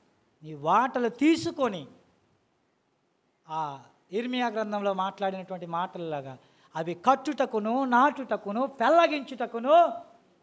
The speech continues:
దిద్దుటకును, సరిచేయుటకును అవి దేవుని యొక్క వాక్యమై ఉంది. అది నువ్వు తీసుకొని నీ జీవితానికి అన్వయించుకుంటే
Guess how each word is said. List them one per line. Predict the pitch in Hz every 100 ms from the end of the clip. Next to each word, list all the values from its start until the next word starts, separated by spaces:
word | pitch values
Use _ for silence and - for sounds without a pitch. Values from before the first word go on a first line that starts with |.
| _ _ 156
దిద్దుటకును, | 269 214 339 339 302 277 302
సరిచేయుటకును | - 311 359 - 320 285 226 202 185 185 180 - _ _ _ _ 143
అవి | 147 156
దేవుని | 139 185 233 220 196
యొక్క | 190 180
వాక్యమై | 160 185 214 - 185 160 147
ఉంది. | 135 123 117 _ _ -
అది | 170 196
నువ్వు | 202 214
తీసుకొని | 220 320 349 349 320 269 220 226 285 294 - _ _ _
నీ | 160 175
జీవితానికి | 214 294 294 277 254 247
అన్వయించుకుంటే | 185 269 370 370 311 - - 185 160 156 151 156